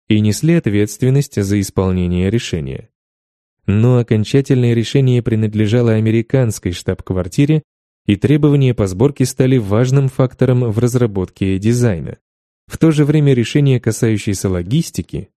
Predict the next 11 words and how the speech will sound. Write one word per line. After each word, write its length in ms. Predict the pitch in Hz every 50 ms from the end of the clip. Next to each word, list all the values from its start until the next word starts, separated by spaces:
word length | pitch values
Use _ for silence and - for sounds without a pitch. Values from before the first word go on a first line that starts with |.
| _ _ _
были 380 | - 90 101 135 175 180 196 190
переданы 580 | - - 143 143 156 143 151 151 151 151 147 -
инженерной 760 | 143 151 143 123 110 107 95 87 90 92 92 101 120 139 143
группе 400 | 120 104 95 95 87 - - 101
в 100 | 98 -
Китае. 500 | _ - 135 - - 107 85 76 76 - _ _ _ _ _ _ -
Она 200 | 113 127 156 156
должна 380 | 143 139 135 117 113 131 135
была 220 | 123 131 120 120 117
установить, 640 | 117 113 - - 104 101 98 98 117 151 - -
как 240 | - - 135 135 -